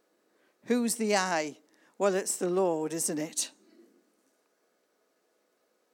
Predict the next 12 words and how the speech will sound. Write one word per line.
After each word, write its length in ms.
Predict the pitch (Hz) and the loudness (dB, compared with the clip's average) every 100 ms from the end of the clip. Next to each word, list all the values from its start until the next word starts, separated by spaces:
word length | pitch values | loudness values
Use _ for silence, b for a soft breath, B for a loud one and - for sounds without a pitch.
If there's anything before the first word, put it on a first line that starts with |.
| - b b b b b b b | -20 b b b b b b b
This 220 | 262 262 | 2 2
is 160 | 208 | 2
one 140 | 226 240 | 2 2
of 120 | 226 | 4
those 280 | 233 226 226 | 4 2 2
verses 560 | 202 208 202 196 170 | 4 4 2 -2 -4
that, 240 | - 202 - | -4 -4 -4
to 160 | - | -6
me, 320 | 185 214 190 185 | -2 0 -2 -6
proves 580 | - 226 214 202 165 | -2 2 2 0 -2
that 300 | 202 185 214 | -2 -2 -2
God 400 | 196 196 180 175 | 0 4 4 2